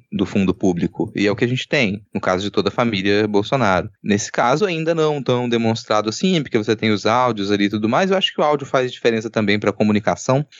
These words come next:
pra facilitar as pessoas entenderem o que que tá acontecendo. Um áudio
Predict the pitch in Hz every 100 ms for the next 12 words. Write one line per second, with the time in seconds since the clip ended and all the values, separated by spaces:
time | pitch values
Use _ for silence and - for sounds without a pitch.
0 | - - 104 104 - 98 101 87 - 107
1 | 107 101 98 98 92 90 123 113 107 107
2 | 101 92 - 139 127 113 117 147